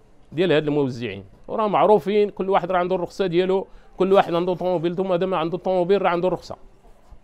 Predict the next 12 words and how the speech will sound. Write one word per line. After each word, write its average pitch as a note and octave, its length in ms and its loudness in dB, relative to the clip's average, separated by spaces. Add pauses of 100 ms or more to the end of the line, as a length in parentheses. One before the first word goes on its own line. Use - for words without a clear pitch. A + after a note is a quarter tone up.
(460)
غادي E3 180 6
يع-، D3+ 300 4
غادي D3 220 0
راه D#3+ 160 -2
عنده D3+ 440 -2
قانون D#3+ 280 -2
دي-، C#3+ 100 -2
راه F3+ 180 -2
عنده G3 200 -2
باش، F#3 240 -4
باش D#3 340 -6
يشدوه، G#2+ 340 -10